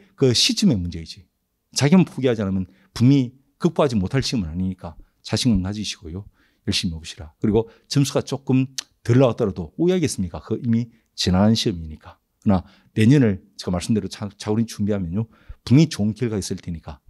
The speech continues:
지나간 점수 붙잡고, 어, 고-, 고민하지 마시고요. 앞으로 시험을 위해서 좀 더 계획을 철저히 잘 짜보십시오. 그러면 분명히 좋은 결과, 아, 나올 테니까요.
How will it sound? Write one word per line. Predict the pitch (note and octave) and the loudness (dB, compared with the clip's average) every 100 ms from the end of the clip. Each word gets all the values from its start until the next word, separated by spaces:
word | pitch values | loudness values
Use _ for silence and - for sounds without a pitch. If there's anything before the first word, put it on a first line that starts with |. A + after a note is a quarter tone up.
| - _ | -20 _
지나간 | - - G#2+ B2 C3 | -2 2 4 4 2
점수 | C#3+ - A#2 - _ _ _ - _ | 0 -2 -4 -6 _ _ _ -18 _
붙잡고, | G#2+ - A2 F2+ - _ _ _ _ | -2 -2 0 -4 -6 _ _ _ _
어, | G#3 F2 E2 - | -8 -6 -6 -8
고-, | - - | -14 -4
고민하지 | - A#2+ G2+ | 2 2 2
마시고요. | F2+ F2 - F#2 G2+ C3 _ _ | 0 -4 -2 -2 0 -4 _ _
앞으로 | - A#2 - F#2+ | -10 -8 0 0
시험을 | - D3 F2+ E2 | 2 2 0 -4
위해서 | E2 - - _ | -8 -10 -14 _
좀 | - G#2+ | -6 -2
더 | |
계획을 | G#2 - F#2+ F#2+ | -2 -4 -6 -6
철저히 | - C#3 C#3 G#2+ | -4 -2 -2 -2
잘 | - E2 | -6 -8
짜보십시오. | G#2+ F#2 F#2+ - - - _ _ _ | -4 -4 -4 -6 -12 -14 _ _ _
그러면 | F2+ F#2 G2+ _ _ _ | -2 -2 -2 _ _ _
분명히 | F2 G2 G#2 - _ | 0 2 2 -4 _
좋은 | - F#2 | -6 -4
결과, | E2+ F#2 F2+ D#2 _ _ _ _ | -2 -4 -4 -8 _ _ _ _
아, | F2+ D#2+ D#2 D2+ _ _ | -6 -4 -8 -16 _ _
나올 | F#3 G#3 | 4 4
테니까요. | G#3 F2+ E2 D#2+ | 2 -8 -8 -16